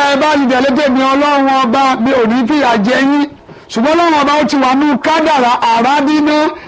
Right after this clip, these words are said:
Ọlọ́run ti kọ sínú kádàrá. Ọlọ́run ọba kí kádàrá yẹn ó ṣẹlẹ̀. Ọlọ́run á ní pé kí wọ́n lọ pàṣẹ fáwọn èèyàn ńláńlá nù wọn. Ọlọ́run, ànábì Ọlọ́run pé, "Ọyá, lọ pàṣẹ fáwọn èèyàn ńláńlá." Pé, "Ẹ máa ṣe dáadáa,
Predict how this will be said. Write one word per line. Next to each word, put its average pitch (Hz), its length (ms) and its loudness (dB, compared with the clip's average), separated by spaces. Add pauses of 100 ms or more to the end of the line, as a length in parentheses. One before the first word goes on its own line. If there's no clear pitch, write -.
Ọlọ́run 294 300 0
ti 247 80 0
kọ 247 140 -2
sínú 277 240 0
kádàrá. 262 420 0 (280)
Ọlọ́run 302 300 0
ọba 285 200 2
kí 277 120 0
kádàrá 285 440 0
yẹn 269 240 0
ó 277 100 2
ṣẹlẹ̀. 240 460 0 (1500)
Ọlọ́run 285 320 0 (160)
á 247 140 2
ní 247 100 0
pé 233 120 0
kí 226 120 0
wọ́n 247 180 0
lọ 233 140 2
pàṣẹ 208 360 -2
fáwọn 233 260 -2
èèyàn 190 200 -2
ńláńlá 214 320 -2
nù 196 160 -2
wọn. 185 180 -4 (1160)
Ọlọ́run, 233 380 0 (380)
ànábì 233 340 -2
Ọlọ́run 233 200 0
pé, 220 80 0
"Ọyá, 233 240 0
lọ 226 200 0
pàṣẹ 196 280 -2
fáwọn 240 180 0
èèyàn 196 160 -2
ńláńlá." 202 320 -2 (420)
Pé, 214 180 -4
"Ẹ - 140 -2
máa 262 160 0
ṣe 214 120 0
dáadáa, 247 320 0